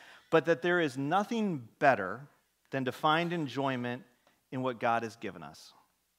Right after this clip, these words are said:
right? That there's nothing better is gonna be repeated several times throughout the book.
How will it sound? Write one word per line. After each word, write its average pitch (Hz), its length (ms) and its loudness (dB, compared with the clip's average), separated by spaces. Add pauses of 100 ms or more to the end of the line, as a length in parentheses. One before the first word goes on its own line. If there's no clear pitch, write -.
(140)
right? 139 120 -8
That 135 200 -2
there's 139 180 -2
nothing 185 380 -2
better 117 400 4
is 98 120 -10
gonna 131 180 -6
be 123 100 -6
repeated 117 540 -6 (340)
several 175 320 4
times 139 300 -2
throughout 123 320 -2
the 117 80 -6
book. 98 320 -8